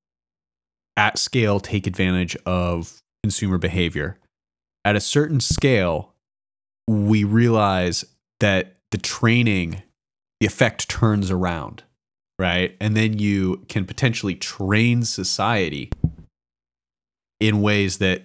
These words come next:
we don't necessarily want to, right? So there's a bunch of studies that show, like,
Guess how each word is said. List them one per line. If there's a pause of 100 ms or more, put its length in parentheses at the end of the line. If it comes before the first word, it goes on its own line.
we
don't
necessarily
want
to, (320)
right?
So (680)
there's
a
bunch
of
studies
that
show,
like,